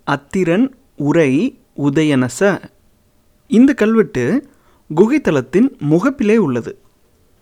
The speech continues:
இந்த கல்வெட்டின் அர்த்தத்தை காண்போம். அமணன் என்றால் முற்றும் துறந்தவர் என்று பொருள். மதிரை என்றால் மதுரை. அத்திரன் என்பது பெயர். உரை என்றால்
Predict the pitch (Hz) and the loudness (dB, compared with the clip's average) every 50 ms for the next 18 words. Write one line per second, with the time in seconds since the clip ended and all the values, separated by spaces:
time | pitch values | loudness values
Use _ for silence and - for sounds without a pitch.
0 | _ _ _ _ _ _ _ _ _ _ _ - - 220 254 262 240 - 180 180 | _ _ _ _ _ _ _ _ _ _ _ -2 2 2 2 2 2 2 4 4
1 | 202 220 190 - - 143 196 247 - - - 147 151 - 202 180 175 - 165 165 | 4 4 2 0 0 -2 -2 -2 -2 -2 -6 -6 -4 -2 -4 -4 -2 -4 -8 -6
2 | - 131 123 120 113 - - - _ _ _ _ _ _ _ _ _ _ _ _ | -4 -4 -4 -4 -6 -8 -10 -14 _ _ _ _ _ _ _ _ _ _ _ _
3 | _ _ _ _ _ - - - 165 202 233 254 294 311 269 - 147 135 131 123 | _ _ _ _ _ -4 0 2 4 4 4 4 4 4 2 2 2 0 0 0
4 | 127 131 160 220 226 - - - 147 165 175 170 - - 240 247 240 233 - 156 | 0 0 -2 -2 -4 -8 -8 -4 -2 -2 -2 -2 -2 0 2 2 2 2 2 0
5 | 143 139 135 135 135 147 143 - - _ - 135 123 131 185 202 - 143 - - | 0 2 0 0 0 0 -2 -4 -8 _ -8 -6 -4 -4 -4 -6 -6 -6 -6 -8
6 | - - _ _ - _ _ _ _ _ _ _ _ _ _ - 147 147 156 160 | -10 -12 _ _ -20 _ _ _ _ _ _ _ _ _ _ -6 -2 -2 0 2
7 | 175 202 196 220 233 220 156 - - 139 131 127 117 120 123 143 185 - - _ | 2 2 2 2 2 0 -2 -4 -4 -4 -4 -4 -2 -2 -2 -2 -4 -6 -8 _
8 | _ - 139 139 143 143 151 160 135 120 - - _ _ _ _ _ _ _ _ | _ -6 -4 0 0 2 2 0 0 -2 -4 -8 _ _ _ _ _ _ _ _
9 | _ _ _ _ _ _ _ _ _ - - 160 156 - - 220 214 202 220 202 | _ _ _ _ _ _ _ _ _ -8 -8 -8 -6 -4 -4 -2 0 2 2 2
10 | 160 - - - 143 139 131 123 123 190 196 - - 135 120 123 120 123 _ _ | 0 -2 -2 -2 -2 0 0 0 0 -2 -2 -2 -2 -4 -4 -4 -6 -10 _ _
11 | _ _ _ _ _ _ _ _ _ _ _ _ _ _ _ _ _ _ _ - | _ _ _ _ _ _ _ _ _ _ _ _ _ _ _ _ _ _ _ -2
12 | 151 175 196 240 269 262 208 - 147 131 131 120 123 123 135 180 226 226 | 2 4 4 4 4 2 0 -2 -2 -2 -2 -2 -2 -2 -2 -2 -4 -6